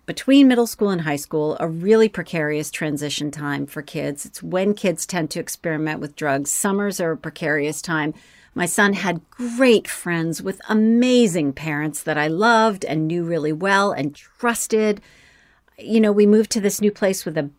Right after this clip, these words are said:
big school district where, you know, families could be literally from one end of the district to the other an hour away. And I don't know their parents. I don't know any of them.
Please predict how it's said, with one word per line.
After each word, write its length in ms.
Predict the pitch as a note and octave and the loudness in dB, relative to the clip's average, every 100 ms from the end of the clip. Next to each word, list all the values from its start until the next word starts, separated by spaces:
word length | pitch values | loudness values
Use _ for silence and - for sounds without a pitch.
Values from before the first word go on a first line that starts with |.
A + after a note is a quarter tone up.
| _ - | _ -2
big 340 | D4+ C4+ F3 | 4 6 4
school 280 | - - G#3+ | 0 0 2
district 540 | F#3 E3+ - G3 - | 0 -2 -2 -4 -4
where, 380 | F3+ F#3 F3 F3 | -4 0 2 2
you 120 | - | -2
know, 140 | F#3 E3 | -4 -4
families 460 | - G#3+ A3+ A3 | -2 0 0 0
could 140 | - F3+ | -4 -4
be 280 | G3 F#3 - | -2 -2 -2
literally 440 | F#3 A3+ A#3 G#3 F3+ | 0 2 4 2 0
from 220 | - F3 | -2 -4
one 160 | F#3+ | -2
end 240 | F#3+ F#3+ F3+ - | -2 -2 -4 -6
of 80 | |
the 80 | E3 | -6
district 340 | F3 F3 - - | -6 -6 -8 -8
to 120 | E3 | -6
the 120 | E3 | -2
other 220 | A3 G#3+ | 0 0
an 100 | D3+ | 0
hour 320 | D3+ D#3+ D#3 | -2 -2 -2
away. 540 | D#3 D#3 A3 C4 C3+ E2+ | -2 0 0 0 0 -4
And 180 | C3 D3 | -2 0
I 140 | D#3 | 2
don't 220 | C4 D#4 | 0 0
know 180 | F3+ D#3+ | -2 -2
their 160 | C#3 A#2+ | -4 -8
parents. 500 | - - A#2 G3 F3+ | -10 -10 -8 -6 -4
I 80 | |
don't 180 | G#3 D#4+ | 0 2
know 180 | G#3+ D3+ | 2 0
any 240 | C3+ B2+ | -4 -4
of 140 | B2 - | -6 -4
them. 180 | E3 | -6